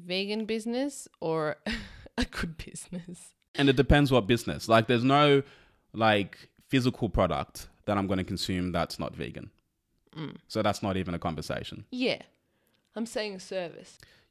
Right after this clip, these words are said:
Speaker 2: Yeah, I don't know. It's pretty hard to find really great services these days in
Speaker 1: 'Cause
Speaker 2: general.
Speaker 1: But it, yeah, it is. But it's also something, I guess, that a lot of people don't consider thinking about when it
Speaker 2: This is the
Speaker 1: comes to
Speaker 2: thing.
Speaker 1: services, is supporting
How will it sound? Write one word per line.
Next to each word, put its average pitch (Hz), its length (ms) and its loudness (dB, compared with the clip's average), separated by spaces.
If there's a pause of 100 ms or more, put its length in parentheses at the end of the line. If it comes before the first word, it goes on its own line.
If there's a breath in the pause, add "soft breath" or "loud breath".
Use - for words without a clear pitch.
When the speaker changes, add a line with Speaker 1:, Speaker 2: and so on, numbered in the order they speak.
(140)
Speaker 2:
Yeah, - 160 -6
I 180 40 -4
don't 180 120 2
know. 180 100 2
It's - 140 -4
pretty 190 200 2
hard 160 180 -4
to 135 80 -10
find 123 300 0
really 110 180 2
great 95 320 -4
services 98 480 -4
these - 240 -10
days - 360 -14 (440 soft breath)
in 110 160 0
Speaker 1:
'Cause 95 60 -4
Speaker 2:
general. 101 400 -2
Speaker 1:
But 226 240 -2
it, 208 160 -12 (100)
yeah, 226 240 -2
it 208 240 -4
is. 175 300 -6
But 196 240 -4
it's 185 160 -10
also 208 340 -6
something, 175 500 -10
I 160 100 -8
guess, 156 260 -8
that 151 180 -10
a 156 40 -8
lot 160 180 -6
of 170 100 -16
people 151 440 -12
don't 151 380 -10
consider 156 520 -10
thinking 190 600 -10
about - 400 -10
when 165 220 -4
it - 60 -2
Speaker 2:
This 90 80 -2
is - 20 -12
the - 80 -2
Speaker 1:
comes 175 160 -2
to 117 60 2
Speaker 2:
thing. 123 100 4
Speaker 1:
services, 151 880 -6
is 156 180 -8
supporting 151 800 -6